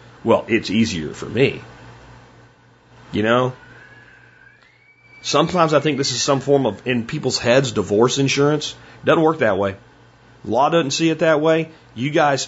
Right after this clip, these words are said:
everything you own is community property other than your retirement accounts, and everything you owe is community property.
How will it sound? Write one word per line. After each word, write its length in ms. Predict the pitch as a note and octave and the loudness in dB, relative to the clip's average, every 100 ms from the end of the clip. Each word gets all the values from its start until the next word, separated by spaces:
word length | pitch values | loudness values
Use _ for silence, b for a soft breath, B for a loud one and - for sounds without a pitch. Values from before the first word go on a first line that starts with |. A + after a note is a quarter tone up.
| - | -4
everything 380 | C3 D3+ D#3 D3+ | 0 0 -2 -2
you 200 | D3+ D3+ | 2 2
own 240 | D#3 D#3 | 2 0
is 180 | - G#2 | -6 -10
community 400 | - C3 C3+ C3 | -6 -4 -4 -4
property 500 | C#3+ C3+ C#3 C3 A#2 | 0 0 0 0 0
other 160 | B2+ A#2 | 0 0
than 140 | A2+ | -6
your 100 | G2+ | -6
retirement 460 | F#2 A2+ B2 D3 C#3+ | -4 0 2 2 0
accounts, 460 | D3 C#3+ C3+ - - B B B | -2 -4 -4 -8 -16 B B B
and 100 | G#2+ | -2
everything 280 | A#2+ D3+ F#3 | -2 0 2
you 160 | F#3 | 4
owe 180 | D#3+ C3 | 4 2
is 100 | G#2 | 0
community 400 | - A#2 B2+ B2+ | -4 -4 -2 -2
property. 520 | C3+ A#2+ F#2 E2 - | 2 2 2 -4 -14